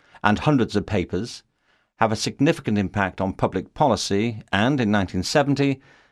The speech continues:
become the first American to win the Nobel Prize in Economics. "As a precocious youngster," he said, "I had always been good at logical manipulations and puzzle-solving I Q tests." So if economics was made for me, it can be said that I too was made for economics.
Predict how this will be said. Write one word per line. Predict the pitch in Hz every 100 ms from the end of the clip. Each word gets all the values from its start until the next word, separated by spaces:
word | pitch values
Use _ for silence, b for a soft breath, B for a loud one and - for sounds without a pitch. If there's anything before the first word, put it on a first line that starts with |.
| b
become | 113 123 110
the |
first | 107 165 165 -
American | 104 95 95 110 107 - _
to | 135
win | 123 113
the |
Nobel | 107 107 101 101
Prize | - - 90 90 107
in |
Economics. | 87 - 98 87 71 - - - _ _ _ _ _ _ _ _ 117
"As | 117
a |
precocious | - 127 185 170 101
youngster," | 143 - -
he | 82 92
said, | 95 87 113 -
"I | 101
had | 117
always | 131 170 135
been | 127
good | 107 107
at | -
logical | 107 104 113
manipulations | 110 107 98 101 92 104 95
and | 95 -
puzzle-solving | 117 107 107 110 101 101
I | 101 98
Q | - 107
tests." | 104 71 - - - _ _ _ _ b b b b b
So | - 143
if | 131
economics | 165 - 160 135 -
was | 107
made | 123 120
for | 110
me, | 110 113 95 98 - _ _ -
it | 101 117
can | 147 131
be | 127
said | - 156 107
that | 127
I | 131
too | - 123 113
was | 110
made | 101 98
for | -
economics. | - - 101 117 71 - -